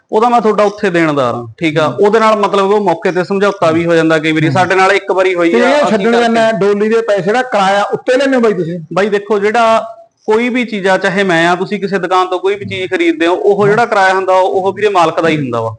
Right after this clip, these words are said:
Speaker 1: ਜਿਹਨੇ
Speaker 2: ਠੀਕ ਹੈ।
Speaker 1: ਸਮਾਨ ਮੰਗਵਾਉਣਾ ਹੁੰਦਾ ਵਾ।
Speaker 2: ਠੀਕ ਹੈ ਬਾਈ।
Speaker 1: ਠੀਕ ਆ, ਉਹਦੇ ਵਿੱਚ ਬਾਈ ਮੇਰਾ ਕੱਢਣ ਪਾਉਣ ਨੂੰ ਕੁਛ ਨਹੀਂ, ਕਿਉਂਕਿ ਮੇਰਾ ਕੋਈ ਆਪਦਾ ਸਾਧਨ ਨਹੀਂ ਹੁੰਦਾ, ਮੈਂ ਤਾਂ ਕਿਰਾਏ ਤੇ ਹੀ ਕਰਕੇ ਲੈ ਕੇ ਜਾਣੀ ਆ। ਜੇ ਗਾਹਕ ਕਹਿੰਦਾ ਤਾਂ ਆਪਾਂ ਲੈ ਕੇ ਜਾਂਦੇ ਆ, ਨਹੀਂ ਬਾਈ ਆਪਾਂ ਲੈ ਕੇ ਨਹੀਂ
Speaker 2: ਲੈ
Speaker 1: ਜਾਂਦੇ।
Speaker 2: ਕੇ
Speaker 1: ਨਹੀਂ, ਅਗਲੇ ਨੂੰ ਕਹਿ ਦਿੰਦੇ ਆ, "ਬਾਈ ਤੁਸੀਂ ਆਪਦੀ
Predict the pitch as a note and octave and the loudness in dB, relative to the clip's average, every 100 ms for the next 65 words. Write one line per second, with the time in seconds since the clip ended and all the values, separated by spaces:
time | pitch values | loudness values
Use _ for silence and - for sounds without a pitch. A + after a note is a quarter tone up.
0 | - D#3+ G3+ E3+ G3+ F3+ E3 D3 B2+ A#2 | -8 -2 0 2 2 2 2 0 -2 -2
1 | A2+ A#2 A2+ A2+ E3+ C#3+ C#3+ B2+ B2 - | -4 -8 -8 0 0 2 0 -2 -6 -6
2 | F3 F3+ G#3+ A3 B3 A#3+ A#3 A3+ G#3 G3+ | -4 -2 0 2 2 0 0 0 0 0
3 | G3+ F#3+ G#3+ G#3 G3+ G3 F3+ F3 F#3+ G#3 | 0 -2 -4 0 0 0 -2 -2 0 0
4 | G#3+ G#3+ G3+ G3+ G#3 F#3+ F#3 F#3+ F#3 G3 | 0 2 2 2 2 2 0 2 2 0
5 | A3 F#3+ F#3 F#3 F#3 F#3+ F#3 F3 F3 F3 | 0 -2 0 0 0 2 2 0 0 -2
6 | F3 E3+ D#3+ D3 D3 D3+ D3+ F3+ E3 D#3+ | -2 0 0 0 0 0 0 0 2 2
7 | A3+ B3+ A#3+ A#3+ C4+ B3+ A3+ A3 G#3 G3 | 2 0 -2 0 0 0 0 0 0 0
8 | F3+ D#3 E3+ F#3 F3+ F3+ F#3 F#3 E3 D3 | 0 0 0 0 -2 -2 -4 -2 -2 -2
9 | C3 D#3+ D3 C3+ D3+ G3 A3 G#3+ G3+ G#3 | -2 0 0 0 -2 0 2 2 2 2
10 | G3+ G#3 G3+ G3+ G3 G3 F#3 E3 F3+ | 0 2 2 0 0 0 -2 -2 -6